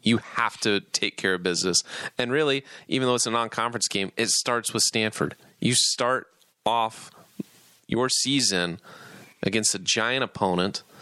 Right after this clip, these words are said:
you know, a team that you can beat and you should beat. You get off on the right foot for your season,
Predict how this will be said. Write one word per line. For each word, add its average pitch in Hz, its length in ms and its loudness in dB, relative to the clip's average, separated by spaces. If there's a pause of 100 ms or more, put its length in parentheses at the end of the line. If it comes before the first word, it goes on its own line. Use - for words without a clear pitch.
(280)
you - 120 0
know, 92 60 4
a 98 40 0
team 123 340 0
that 101 220 0
you 101 160 -2
can 135 500 0
beat 95 340 0
and 101 160 0
you 107 100 0
should 147 460 0
beat. 82 340 0 (540)
You 107 120 0
get 131 160 2
off 110 200 0
on 110 100 2
the 98 80 2
right 104 200 2
foot - 320 0
for 101 120 0
your 101 120 4
season, 98 600 2